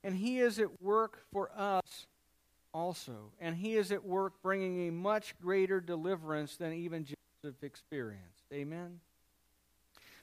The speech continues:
Because we who are recipients of a better covenant are looking forward to, not to having our bodies buried in the land, but to having our bodies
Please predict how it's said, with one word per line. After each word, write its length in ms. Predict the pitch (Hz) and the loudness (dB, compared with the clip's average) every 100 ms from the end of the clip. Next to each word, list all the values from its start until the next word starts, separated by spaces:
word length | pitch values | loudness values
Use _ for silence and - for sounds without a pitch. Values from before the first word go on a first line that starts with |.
| - | -8
Because 420 | 190 208 202 170 | 2 8 8 6
we 180 | 185 247 _ | -2 -6 _
who 200 | 226 208 | -2 4
are 200 | 208 190 | 6 4
recipients 760 | 175 170 - 254 233 202 185 - | 2 0 -2 -2 0 0 0 -2
of 180 | 208 170 | -6 -6
a 60 | |
better 400 | 156 175 226 220 | -2 4 6 6
covenant 600 | 220 - 247 226 208 175 165 - - - _ _ _ _ _ | 2 2 2 4 2 2 -2 -12 -20 -20 _ _ _ _ _
are 220 | 196 202 | 8 10
looking 400 | 220 247 240 233 | 10 8 6 0
forward 440 | 196 226 220 214 196 | 2 4 6 6 4
to, 120 | 196 190 | 0 2
not 280 | 196 220 202 | 6 6 6
to 120 | 214 | 2
having 440 | 185 208 202 196 | 2 0 0 0
our 180 | 180 180 | 4 4
bodies 580 | 156 185 202 202 175 131 | 4 6 8 6 4 -2
buried 640 | 127 180 208 196 175 160 175 | 0 4 6 6 4 2 0
in 160 | 156 | 0
the 100 | 151 | 0
land, 540 | 151 190 180 160 151 170 | 0 2 4 4 2 2
but 180 | 175 170 | 0 0
to 100 | 151 | -4
having 480 | 160 214 208 196 185 | -2 2 4 2 2
our 240 | 165 156 | 4 4
bodies 580 | 147 185 208 185 160 | 2 4 6 6 4